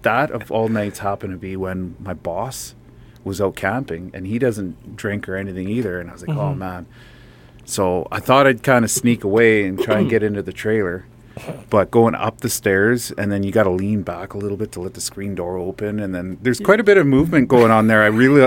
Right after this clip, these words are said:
Speaker 1: I never realized <laughs> before it was an issue. So I struggled for a while, and, uh,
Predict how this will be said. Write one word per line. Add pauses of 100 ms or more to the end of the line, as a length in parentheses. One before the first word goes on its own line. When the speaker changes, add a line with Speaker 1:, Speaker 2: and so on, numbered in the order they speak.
Speaker 1:
I
never
realized
<laughs>
before
it
was
an
issue. (500)
So
I
struggled
for
a
while,
and,
uh,